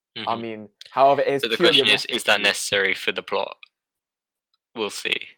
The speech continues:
Speaker 2: but
Speaker 1: Mm, yeah, we will
Speaker 2: I, I
Speaker 1: see.
Speaker 2: still think that they
Speaker 1: She's
Speaker 2: should have,
Speaker 1: ultimately useless.
Speaker 2: they should have killed her off just to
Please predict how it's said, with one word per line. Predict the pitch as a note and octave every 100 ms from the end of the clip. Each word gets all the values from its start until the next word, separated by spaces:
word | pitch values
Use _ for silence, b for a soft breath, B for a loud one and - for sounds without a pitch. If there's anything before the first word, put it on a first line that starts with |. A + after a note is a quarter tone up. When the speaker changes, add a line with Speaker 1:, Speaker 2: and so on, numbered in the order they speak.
| _ -
Speaker 2:
but | G#2+ -
Speaker 1:
Mm, | C3+ B2+ A2 F#2 F2 -
yeah, | A#2
we | A2 B2
will | B2
Speaker 2:
I, | G#2 G#2
I |
Speaker 1:
see. | F#2+
Speaker 2:
still | - G2
think | - G2 - -
that | - - _ _ _ _ _ _ _ _ _ _ _ _ -
they | -
Speaker 1:
She's | C#3
Speaker 2:
should | -
have, |
Speaker 1:
ultimately | D3+ C#3 C3 A#2+
useless. | G#2 G2+ - - F2+ - -
Speaker 2:
they | G2+
should | G2+
have | G2
killed | G#2+ G2+
her | G2
off | -
just | - G#2+
to | G#2+